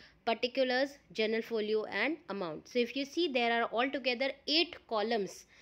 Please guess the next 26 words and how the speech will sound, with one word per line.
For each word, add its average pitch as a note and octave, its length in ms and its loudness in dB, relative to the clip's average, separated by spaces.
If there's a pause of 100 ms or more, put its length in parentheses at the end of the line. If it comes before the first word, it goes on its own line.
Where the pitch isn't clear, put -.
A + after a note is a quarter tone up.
(320)
in D4 220 4
the D4 80 2
format G#3+ 480 -4
of B3 160 -2 (360)
journal. G#3 400 0 (460)
Number, A#3 300 0 (160)
number A#3+ 300 0
one C#4 260 2
being A#3+ 300 -2
date, A3+ 400 -2 (320)
particulars, C4 720 0 (260)
journal A#3 360 2
folio, C4 500 2 (280)
amount A#3 520 0 (180)
on G3 120 -2
the F3+ 80 -2
debit F#3+ 320 -2
side, B3+ 320 2
and G#3+ 120 -2
the A#3 60 -2
same F4 320 2
columns F#3 460 0
date, G#3+ 440 2 (340)
particulars, A3+ 680 -2 (260)
journal A#3+ 280 4
folio G3+ 420 -2